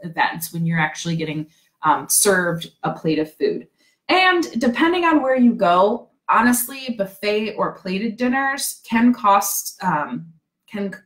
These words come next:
equal out in cost. So it just depends on the type and the,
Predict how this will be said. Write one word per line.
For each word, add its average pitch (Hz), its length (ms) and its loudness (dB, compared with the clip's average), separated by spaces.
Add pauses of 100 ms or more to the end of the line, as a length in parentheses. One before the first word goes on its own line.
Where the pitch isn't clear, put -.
equal 196 320 -4
out 180 240 2
in 190 80 -8
cost. - 640 0 (320)
So - 220 2
it 185 100 -4
just 349 200 -4
depends 254 480 2
on 185 220 4
the 165 140 -4
type - 420 -2
and 175 220 -6
the, 151 340 -4